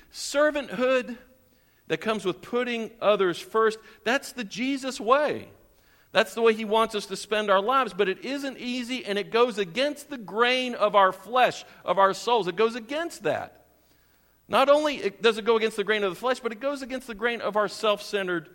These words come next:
culture. Jesus himself acknowledges this. Verse forty-two, he says, "You know that those who are regarded as rulers of the Gentiles lord it over them, and their high officials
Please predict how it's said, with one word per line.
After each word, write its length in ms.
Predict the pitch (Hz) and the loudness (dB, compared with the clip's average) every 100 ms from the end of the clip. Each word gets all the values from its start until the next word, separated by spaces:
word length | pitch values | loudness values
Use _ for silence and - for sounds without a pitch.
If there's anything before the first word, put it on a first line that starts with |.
| _ | _
culture. 580 | - 254 254 - 120 82 _ _ _ _ _ _ _ _ _ _ _ _ _ - | -10 -6 -6 -8 -10 -10 _ _ _ _ _ _ _ _ _ _ _ _ _ -10
Jesus 300 | 190 180 151 | -8 -6 -8
himself 480 | 143 - 226 - - - - - - | -6 2 4 4 -2 -20 -20 -6 -2
acknowledges 720 | 156 151 185 240 170 147 123 | 0 4 6 6 4 0 -2
this. 420 | 127 156 - - _ _ _ | 0 -2 -2 -12 _ _ _
Verse 220 | - 196 - | 0 0 2
forty-two, 460 | 196 202 180 233 | 0 0 -2 -4
he 100 | 240 | -4
says, 280 | - 202 180 | 0 0 0
"You 120 | 247 | -4
know 320 | 254 285 311 | -2 2 4
that 180 | 269 226 | 2 0
those 220 | 226 214 | 2 2
who 100 | 180 | 2
are 120 | 196 185 | -2 0
regarded 480 | 175 180 180 170 | 0 4 4 4
as 120 | 139 123 | 0 -2
rulers 460 | 165 220 214 190 | -2 0 2 0
of 140 | 165 139 | 0 -6
the 60 | |
Gentiles 520 | 123 165 190 185 156 | -4 -4 -2 -4 -6
lord 400 | 135 156 247 311 | -6 -2 0 2
it 120 | 247 156 | 2 2
over 260 | 143 131 | 2 -2
them, 320 | 127 117 95 - _ _ _ | -6 -8 -12 -18 _ _ _
and 120 | 143 | -4
their 60 | 156 | 0
high 240 | 202 208 | 4 4
officials 420 | 208 208 202 196 | 4 4 2 2